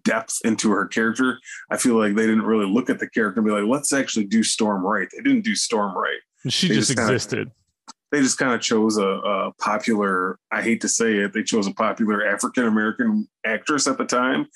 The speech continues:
Speaker 1: They're like, "She's Storm." But they didn't really write Storm to, like, be Storm. That's not who Storm is. I'm sorry. That's just, like, the way I feel about it.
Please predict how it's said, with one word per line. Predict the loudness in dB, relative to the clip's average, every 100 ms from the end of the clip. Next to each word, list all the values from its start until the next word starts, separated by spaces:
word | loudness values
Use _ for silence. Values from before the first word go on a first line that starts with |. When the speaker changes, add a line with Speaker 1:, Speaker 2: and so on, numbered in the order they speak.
| -14 -6
Speaker 1:
They're | 0
like, | 0 0 -6 _ -6
"She's | 0 0
Storm." | 2 0 0 -4 _ _ _ -20 -20 _
But | -2
they | 2
didn't | 4 4
really | 4 2 2
write | 0 -2 -2
Storm | -4 -4 -2 0 0 -2
to, | 0
like, | 0 0
be | 0 2
Storm. | 0 0 0 2
That's | 0 0
not | 0
who | 0
Storm | -2 0 0 0
is. | -2
I'm | -4 -2
sorry. | 0 0 -2 -4 -8 _ _ _
That's | -4 -2
just, | 0
like, | 0 2
the |
way | 2 2
I |
feel | 0 2 2 2
about | 2 0 -2
it. | -4